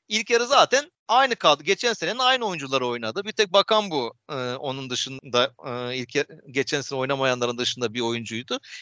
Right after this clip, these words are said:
Ki o da elinden geleni yapmaya çalıştı. Orada, e, merkez santrafor gibi hani Icardi'nin yapabileceklerini yapmaya çalıştı. Aldı verdi. İşte pres yaptı. Hava toplarını indirmeye çalıştı. Orada öyle çok bir şey,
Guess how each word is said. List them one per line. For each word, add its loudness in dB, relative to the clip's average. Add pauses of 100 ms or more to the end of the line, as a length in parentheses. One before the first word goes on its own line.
Ki 4
o 10
da 8
elinden 6
geleni 4
yapmaya 4
çalıştı. -2
Orada, 4 (260)
e, -4
merkez 0
santrafor 0
gibi -4 (120)
hani -2
Icardi'nin 2
yapabileceklerini -2
yapmaya 0
çalıştı. -4
Aldı 2
verdi. 2 (340)
İşte -8
pres -2
yaptı. 0
Hava 2
toplarını 0
indirmeye -2
çalıştı. -2 (360)
Orada 4
öyle 6
çok 0
bir -6
şey, 2